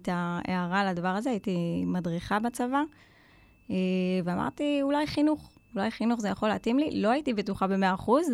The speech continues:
והיום אני יכולה להגיד לך שזו הייתה ההחלטה הכי טובה שקיבלתי בחיים.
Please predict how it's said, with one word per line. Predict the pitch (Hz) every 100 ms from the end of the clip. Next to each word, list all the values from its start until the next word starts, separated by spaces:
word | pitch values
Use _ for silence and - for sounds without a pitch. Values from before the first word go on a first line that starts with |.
| 175
והיום | 175 185 214
אני | 233
יכולה | 196 190
להגיד | 190 202
לך | 214 185
שזו | 180 175
הייתה | 175 202
ההחלטה | 196 180 190
הכי | 190 196
טובה | 226 185
שקיבלתי | - 180 180 175
בחיים. | 190 185 185